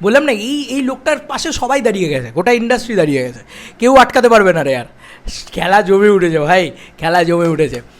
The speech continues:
মানে একটা হিন্দি ছবিকে রীতিমতো পুরো মানে একদম চটকে দেওয়া বলে না, একদম চটকে দিয়েছে একদম,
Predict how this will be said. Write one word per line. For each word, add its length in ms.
মানে 120
একটা 180
হিন্দি 480
ছবিকে 420
রীতিমতো 440
পুরো 260
মানে 120
একদম 240
চটকে 480
দেওয়া 240
বলে 180
না, 80
একদম 300
চটকে 440
দিয়েছে 280
একদম, 340